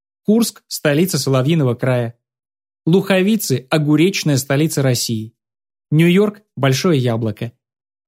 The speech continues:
Рим – вечный город. Ташкент – город хлебный. Удмуртия –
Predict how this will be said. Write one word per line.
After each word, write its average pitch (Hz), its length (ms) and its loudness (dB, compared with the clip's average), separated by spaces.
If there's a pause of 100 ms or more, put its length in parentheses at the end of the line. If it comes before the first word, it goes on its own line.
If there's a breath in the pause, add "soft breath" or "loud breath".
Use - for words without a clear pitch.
(100)
Рим – 202 500 0
вечный 143 480 0
город. 123 420 -2 (720)
Ташкент – 208 600 -2 (100)
город 160 360 0
хлебный. 120 560 -2 (680)
Удмуртия – 165 800 0